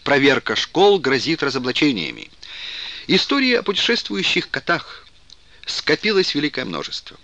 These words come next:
И исследователи из числа участников кампании за подлинную кошачесть приступили, в общем, к исследованиям. Они предположили, что кое-где сохранилась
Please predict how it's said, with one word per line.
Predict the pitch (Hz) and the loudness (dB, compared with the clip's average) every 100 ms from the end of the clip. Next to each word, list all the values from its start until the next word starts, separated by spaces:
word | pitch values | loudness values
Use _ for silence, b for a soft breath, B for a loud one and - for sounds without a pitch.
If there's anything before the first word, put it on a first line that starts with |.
| - - | -20 -6
И | 147 156 | 0 2
исследователи | 143 - 95 175 233 233 233 220 | 2 -2 2 4 4 0 -2 -2
из | 214 - 156 | -4 -2 -2
числа | - 127 110 113 | -2 -2 -2 -2
участников | 104 107 - 98 87 | -2 -2 -4 -8 -12
кампании | - 90 110 104 95 | -10 -6 -4 -2 -2
за | 98 | -2
подлинную | 120 98 90 82 80 | -4 -2 -4 -6 -8
кошачесть | 90 175 202 196 - - B - | -4 -2 -2 -4 -6 -10 B 0
приступили, | 123 - 92 - 202 254 202 87 - B B | 0 0 -8 -4 -2 0 0 -4 -4 B B
в | 76 | -6
общем, | 90 - - - 53 50 - - | -6 -6 -8 -8 -10 -18 -20 -8
к | 190 | -6
исследованиям. | - - 69 - - 107 110 - - - - - - - - - - | -4 -6 -8 -12 -14 -16 -16 -20 -20 -20 -20 -20 -20 -20 -20 -20 -4
Они | 147 170 | 0 2
предположили, | 226 247 254 254 220 185 170 | 2 -2 -2 -2 2 2 2
что | - 175 | 0 -4
кое-где | 226 240 185 208 | -2 -2 0 0
сохранилась | 214 - 220 208 185 127 101 - | 0 0 -2 0 2 2 2 0